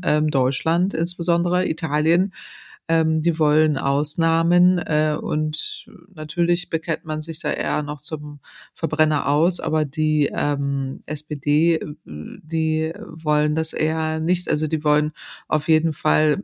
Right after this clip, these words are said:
äh, oder die Z-, die Union will das aufweichen, das Verbrenner aus ist, so, so muss ich sagen. Und die S P D, äh, will ja, das will am Ziel festhalten, vor allen Dingen auch die Klimaziele.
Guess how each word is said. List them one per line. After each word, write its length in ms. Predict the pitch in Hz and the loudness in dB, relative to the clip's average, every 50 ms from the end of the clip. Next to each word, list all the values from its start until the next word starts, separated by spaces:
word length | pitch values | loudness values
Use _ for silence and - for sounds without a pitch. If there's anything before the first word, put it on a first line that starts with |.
| - | -4
äh, 220 | - - - - - | -2 -2 -2 0 0
oder 260 | - 147 160 160 151 | 2 2 2 2 2
die 420 | - - - - 147 170 165 165 | 2 -2 -4 -4 -2 0 0 0
Z-, 380 | 156 - - 170 - - 147 156 | 2 2 2 2 2 2 0 2
die 260 | 170 160 151 143 - | 4 4 4 4 2
Union 540 | - - 170 165 160 170 175 180 180 175 165 | 2 2 4 4 6 6 8 8 8 8 6
will 320 | - - - 147 160 160 | 4 2 0 2 2 2
das 180 | 151 156 151 - | 2 2 0 2
aufweichen, 640 | - 143 156 165 170 156 147 139 143 143 - - 143 | 2 2 2 2 0 0 0 0 0 -2 -2 -6 -6
das 160 | 151 147 - | -6 -6 -4
Verbrenner 560 | - 147 - 147 147 143 143 131 - - - | -4 -6 -4 -2 -2 -2 -2 -2 -2 -4 -2
aus 340 | - - 151 147 151 151 - | -2 0 0 2 2 0 0
ist, 140 | 160 160 - | 0 -2 -2
so, 140 | - 151 151 | -2 -4 -6
so 380 | - - - - - - 151 147 | -6 -8 -10 -10 -6 -6 -6 -4
muss 200 | 147 147 139 - | -4 -4 -6 -6
ich 120 | 147 - | -10 -8
sagen. 320 | - 143 143 147 151 151 | -6 -6 -6 -6 -8 -8
Und 180 | 147 143 143 - | -8 -8 -6 -4
die 160 | 147 143 139 - - - - - - - | -4 -6 -6 -6 -14 -18 -18 -18 -10 -6
S 160 | - - - | -4 -4 -2
P 140 | - 151 143 | -2 -4 -2
D, 320 | 147 151 151 156 160 151 | 0 2 4 4 4 2
äh, 280 | - 165 147 143 139 147 | 2 0 -2 -2 0 0
will 140 | 151 143 | 0 0
ja, 280 | 151 143 143 139 - - - - - | 0 -2 -4 -4 -6 -8 -12 -16 -18
das 540 | 165 - 151 147 160 160 151 - - - - - 156 | -18 -20 -16 -10 -8 -8 -6 -4 -6 -6 -6 -8 -8
will 180 | 151 156 156 156 | -6 -4 -4 -4
am 160 | - 139 - | -6 -6 -8
Ziel 320 | - - 160 151 147 139 - - | -4 -2 0 0 0 -2 -4 -6
festhalten, 560 | - - 165 - - - 151 139 - - 147 | -8 -6 -4 -4 -2 -2 -2 -4 -4 -6 -8
vor 140 | - - 143 | -8 -8 -6
allen 80 | 147 | -6
Dingen 100 | 143 131 | -6 -8
auch 100 | - 139 | -10 -12
die 120 | - - 147 | -12 -16 -12
Klimaziele. 680 | - 156 151 156 - - - - 131 - - - - | -8 -8 -6 -6 -8 -10 -10 -8 -8 -8 -8 -8 -10